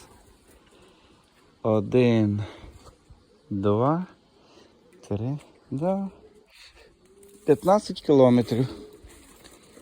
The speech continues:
Четверо голубів прилетіло. Пожалуйста. А це все голуби. Значить, це ось по поляках оця са-, е, сиза, сиза самка, це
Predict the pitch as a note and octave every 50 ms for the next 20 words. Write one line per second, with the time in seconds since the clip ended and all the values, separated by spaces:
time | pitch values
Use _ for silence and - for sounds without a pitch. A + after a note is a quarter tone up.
0 | - - - - - - D#3 F3+ F3+ - - E3 D#3+ D#3+ D3+ C#3+ D3 C#3 C#3 C3+
1 | A#2+ G2 G2+ G2 F#2+ F#2 F#2 - G2 G2 G2 F#2+ F#2+ - - G2+ G2 G2+ G2+ A2
2 | A2 - - - - - - - - - - - - - - - - - - -
3 | - - - - - - - - - - - - - - B2 A2 F2 E2 E2+ F2
4 | D#2 E2 - - - - - - - - - - - - - - - - - -
5 | - - - - - - - - - - - - - - - - - - - -
6 | - - - - - - - - - - - - - - - - - D3+ C#3 -
7 | - D3+ D3 C#3 C3+ C#3+ C#3+ C#3+ C#3+ C3+ D3 D3 C#3+ C#3 - - - - - -
8 | - - - - - - - - - - - - - - - - - - - -
9 | B2+ A#2 - - - D#3 D#3+ D#3 D3 C#3 - D3 C3 A#2+ - - - - - -
10 | - - - A#2+ G#2+ - - A2 A2+ C#3+ F3 F#3+ F3 - D#3 D3 - C#3+ - -
11 | C3+ B2 - - C#3 C3+ B2+ D#2+ G#2+ A2+ G#2+ G#2+ G#2+ G2+ - - B2 B2 A#2 A2+
12 | A#2 A2 G#2+ - - B2+ B2 A2+ A#2 A2+ G#2 - A#2 A2+ G#2 G2+ - G2+ - -
13 | G#2